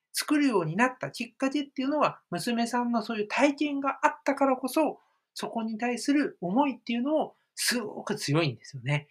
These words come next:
それに、どんどんそれにさ、自分でさ、こう、のめり込んでさ、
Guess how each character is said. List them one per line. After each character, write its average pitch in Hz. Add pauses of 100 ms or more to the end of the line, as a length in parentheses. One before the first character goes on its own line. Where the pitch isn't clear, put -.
(140)
そ -
れ 285
に、 294 (300)
ど 196
ん 294
ど 160
ん 139
そ -
れ 240
に 254
さ、 180
自 139
分 302
で 294
さ、 151
こ 120
う、 131
の 165
め 277
り 349
込 330
ん 190
で 123
さ、 117